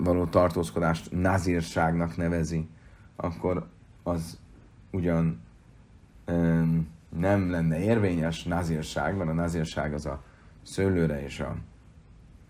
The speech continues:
borra vonatkozik. Ettől függetlenül az illető nazírá válik, mert a nazír kifejezést használta.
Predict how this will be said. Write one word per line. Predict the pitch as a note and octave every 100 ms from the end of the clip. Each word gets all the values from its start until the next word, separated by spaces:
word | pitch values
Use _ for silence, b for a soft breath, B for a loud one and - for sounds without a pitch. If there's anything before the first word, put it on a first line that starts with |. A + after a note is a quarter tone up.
| - - - - - - - - -
borra | E2+ F2 D2+
vonatkozik. | B1+ - - G#2 C3+ B B B B B -
Ettől | - G2+
függetlenül | G#2+ E3 D#3 B2+ A#2 A2 G#2+
az | G2+
illető | A2 G#2 G2+
nazírá | G2 G2 F2 F2 D#2+
válik, | D2+ D#2 G#2+ A2
mert | F2+ F#2+
a |
nazír | G2 F#2+ F2 D#2+
kifejezést | E2 - E2+ E2 E2
használta. | D#2+ D#2 D2 C2+ -